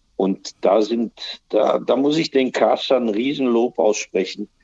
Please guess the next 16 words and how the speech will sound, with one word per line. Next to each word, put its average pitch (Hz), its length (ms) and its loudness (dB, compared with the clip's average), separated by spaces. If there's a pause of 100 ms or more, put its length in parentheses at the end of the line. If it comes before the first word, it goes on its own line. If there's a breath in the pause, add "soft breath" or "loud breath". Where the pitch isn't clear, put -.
(280)
weil 110 320 2 (1500)
da - 140 4
hätte, - 380 0
das, 139 320 -2
das, 131 400 -2
das 123 240 -2
hätte 170 240 0
die, - 260 -4
die, 127 340 -4
die 120 120 -2
Situation 139 600 0
nicht 139 140 -4
vertragen, 135 760 0
wenn 107 160 0
da 110 120 4
irgendjemand 117 840 -2